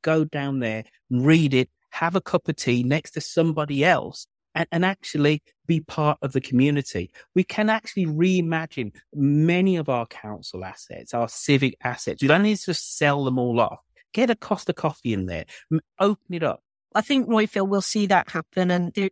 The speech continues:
Speaker 2: city's got something like a hundred and fifty to two hundred warm welcomes.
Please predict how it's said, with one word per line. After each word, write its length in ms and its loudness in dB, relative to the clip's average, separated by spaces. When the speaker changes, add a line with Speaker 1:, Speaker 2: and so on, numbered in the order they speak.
Speaker 2:
city's 380 -8
got 240 -2
something 320 -2
like 180 2
a 60 -2
hundred 320 0
and 100 0
fifty 380 -6
to 100 -14
two 200 -2
hundred 340 -4
warm 320 0
welcomes. 840 0